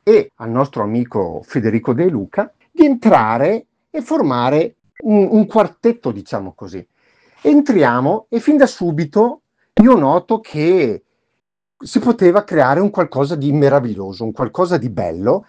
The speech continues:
Le basi c'erano tutte. C'è da dire che nessuno di noi ha esperienza né, né come attore, ehm,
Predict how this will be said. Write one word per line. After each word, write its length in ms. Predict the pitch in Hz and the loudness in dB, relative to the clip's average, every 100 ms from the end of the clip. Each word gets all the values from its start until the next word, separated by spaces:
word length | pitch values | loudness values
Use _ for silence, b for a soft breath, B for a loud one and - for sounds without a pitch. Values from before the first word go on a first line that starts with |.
| b _ | b _
Le 180 | 135 143 | -2 2
basi 420 | 165 135 113 110 | 2 2 -4 -10
c'erano 460 | - 156 131 113 - | -2 0 0 -4 -8
tutte. 480 | 107 95 - 180 - _ _ _ _ | -14 -12 -6 -6 -6 _ _ _ _
C'è 160 | 202 | 4
da 120 | 202 151 | 4 2
dire 440 | 156 147 107 98 | 2 0 -2 -8
che 140 | - 147 | -4 -2
nessuno 500 | 143 - 277 294 190 | -2 -2 -4 -2 -2
di 160 | 127 | -2
noi 420 | 131 160 156 110 - _ _ | 0 2 2 -2 -8 _ _
ha 200 | - 156 - | -4 -4 -4
esperienza 720 | 135 - 123 135 220 220 127 | -12 -10 -2 2 2 2 -4
né, 180 | 104 104 _ _ | -6 -10 _ _
né 260 | 131 143 139 | -6 -6 -6
come 380 | 113 120 101 b b b | -6 -6 -6 b b b
attore, 1000 | 104 - _ 135 135 143 135 139 139 123 _ _ | -10 -10 _ 2 4 4 4 2 0 -4 _ _
ehm, 1160 | 113 110 104 101 98 95 95 90 87 87 82 | -8 -6 -6 -6 -8 -10 -12 -14 -12 -12 -14